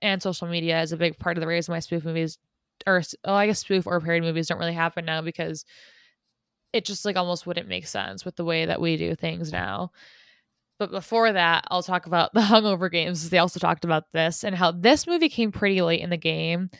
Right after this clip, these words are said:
This came out in twenty thirteen, which I guess I'm pretty sure Scary Movie five did too, but this was, was, like,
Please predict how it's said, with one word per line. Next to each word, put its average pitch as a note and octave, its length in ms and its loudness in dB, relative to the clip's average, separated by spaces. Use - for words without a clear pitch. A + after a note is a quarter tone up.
This A3 140 -6
came C4 220 0
out B3 240 4
in F#3+ 120 -2
twenty F#3 380 -2
thirteen, F3 920 -2
which G#3+ 140 -4
I A3 100 2
guess - 360 0
I'm F#3+ 100 -2
pretty A#3 200 0
sure G#3 160 0
Scary - 180 -4
Movie F3+ 160 0
five F3 240 -2
did F3 200 -4
too, E3+ 260 -6
but F3+ 160 -2
this G#3 180 -4
was, A3 100 -4
was, G3 120 -8
like, F#3+ 220 -2